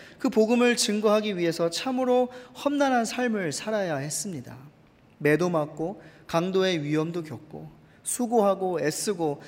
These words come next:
자지 못하고 춥고 목마르고 굶고 헐벗어야 했던 그러한 삶을 살아야 했습니다. 그럼에도 불구하고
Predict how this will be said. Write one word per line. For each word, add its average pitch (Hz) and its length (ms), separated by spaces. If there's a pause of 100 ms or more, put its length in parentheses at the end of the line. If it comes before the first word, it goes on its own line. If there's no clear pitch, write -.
(160)
자지 180 280
못하고 196 680
춥고 226 640
목마르고 202 600
굶고 214 580 (340)
헐벗어야 262 520
했던 196 520 (280)
그러한 151 400
삶을 151 640
살아야 185 360
했습니다. 143 500 (840)
그럼에도 185 400
불구하고 160 800